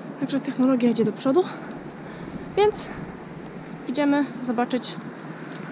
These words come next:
no, co jeszcze oferuje. Może jakiś nowy sprzęt. W każdym bądź razie idziemy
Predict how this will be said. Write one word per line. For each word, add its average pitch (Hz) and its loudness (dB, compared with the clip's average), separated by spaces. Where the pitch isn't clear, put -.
no, 381 8
co 349 6
jeszcze 254 6
oferuje. 214 6
Może 254 4
jakiś 233 2
nowy 233 6
sprzęt. 262 6
W - -12
każdym 294 8
bądź 247 0
razie 311 6
idziemy 285 4